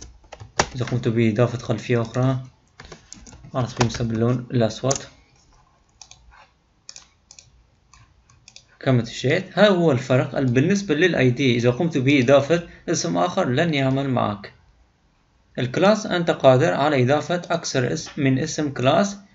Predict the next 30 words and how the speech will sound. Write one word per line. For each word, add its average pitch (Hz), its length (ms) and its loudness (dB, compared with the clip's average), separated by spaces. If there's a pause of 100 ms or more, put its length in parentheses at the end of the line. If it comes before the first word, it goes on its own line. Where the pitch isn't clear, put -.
(180)
لأي 151 360 4
عنصر 147 360 4
من 151 240 2
العناصر 139 640 2
ال 175 320 -2
إتش 151 140 0
تي 131 140 0
إم 135 100 2
إل 165 160 0
لكي 156 220 -2
تتمكن 160 680 -2 (140)
من 151 240 -4
تحكم 160 520 0 (320)
بذلك 165 480 2
العنصر. 117 560 0 (920)
للتذكير 131 720 0
يمكنك 131 500 0
استخدام 120 600 -2
نفس 170 260 -6
الاسم 123 520 -2
كلاس 135 600 -4 (500)
لأي 135 380 0
عنصر 143 580 -2
من 147 260 0
العناصر 127 600 -2
إتش 131 260 -6
تي 120 120 -2
إم 117 100 0
إل 139 260 -2
آخر. 113 440 -4